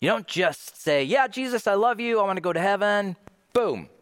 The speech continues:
It's all done. He is weaving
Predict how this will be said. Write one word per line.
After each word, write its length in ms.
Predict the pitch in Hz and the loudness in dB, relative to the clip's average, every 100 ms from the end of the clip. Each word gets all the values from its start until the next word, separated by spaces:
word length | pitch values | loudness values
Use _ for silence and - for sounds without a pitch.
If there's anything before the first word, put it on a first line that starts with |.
| _ _ _ _ | _ _ _ _
It's 100 | - | -2
all 160 | 175 180 | 0 2
done. 440 | 175 170 175 165 - - - - | 2 2 0 -6 -12 -20 -20 -16
He 180 | - 247 | -4 -2
is 220 | 226 - - - _ _ _ | -2 -6 -20 -20 _ _ _
weaving 840 | 113 143 208 214 180 160 123 92 | -8 -2 -2 0 -2 -2 -4 -6